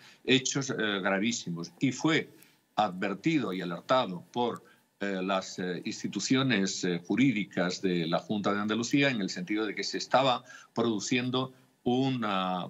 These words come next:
ah, un, una, un, un uso de los fondos públicos que no era el adecuado. Y si, eh, al final tú decides que pese a todo, pese a las advertencias, pues, ah, tiras adelante,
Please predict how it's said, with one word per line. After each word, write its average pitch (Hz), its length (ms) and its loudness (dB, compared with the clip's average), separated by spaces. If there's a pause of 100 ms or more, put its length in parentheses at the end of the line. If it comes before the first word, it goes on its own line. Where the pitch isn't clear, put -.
ah, 90 400 -2
un, 90 380 -4 (120)
una, 113 280 0
un, 113 340 -2
un 156 220 6
uso 147 240 2
de 92 80 0
los 92 140 -4
fondos 120 280 -4
públicos 139 460 -2
que 101 180 -4
no 110 160 -2
era 104 120 2
el 92 60 0
adecuado. 82 520 -4 (320)
Y 117 140 0
si, 104 420 0
eh, 92 500 0
al 107 160 0
final 113 440 2
tú 147 160 2
decides 104 580 -2 (220)
que 110 100 -2
pese 110 380 0
a 101 140 -2
todo, 123 300 0
pese 90 200 -4
a 98 40 0
las 92 160 -2
advertencias, 101 720 -2
pues, - 340 -6
ah, 87 200 0
tiras 107 360 2
adelante, 127 500 2